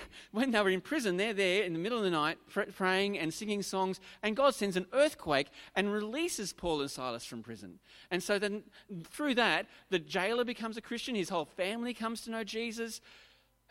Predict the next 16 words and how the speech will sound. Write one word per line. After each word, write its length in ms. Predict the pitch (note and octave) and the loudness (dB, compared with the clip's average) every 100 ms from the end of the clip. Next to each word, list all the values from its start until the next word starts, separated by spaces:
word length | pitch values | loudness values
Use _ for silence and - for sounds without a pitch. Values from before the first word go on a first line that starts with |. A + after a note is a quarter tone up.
| - B3 C4 B3+ | -16 -14 -14 -2
What 160 | D4+ | -2
an 120 | C4 | 0
amazing 720 | B3+ A#3 B3+ C#4+ B3 A#3+ A#3 A3 | 0 0 2 0 0 0 -2 -4
thing 380 | - A#3 F#3+ | -2 0 2
to 40 | D#3 | 0
have 180 | E3+ E3 | 0 0
happening 420 | F3+ D3 A#2 B2 | -4 -4 -4 -4
as 120 | B2 | -6
this 140 | C3+ | -8
church 340 | - D#3+ C#3 - | -6 -6 -6 -6
started. 320 | A2+ F2 - _ _ _ _ _ _ _ _ _ _ _ _ _ _ _ _ _ A#2 | -10 -12 -16 _ _ _ _ _ _ _ _ _ _ _ _ _ _ _ _ _ -2
That 180 | F3 - | 0 0
was 140 | D#4 | -2
fifty-one 420 | - A3 F#3+ E3+ | -4 -4 0 2
A 140 | C#3+ C3 | 2 2
D. 260 | D#3 G#2 | 0 -2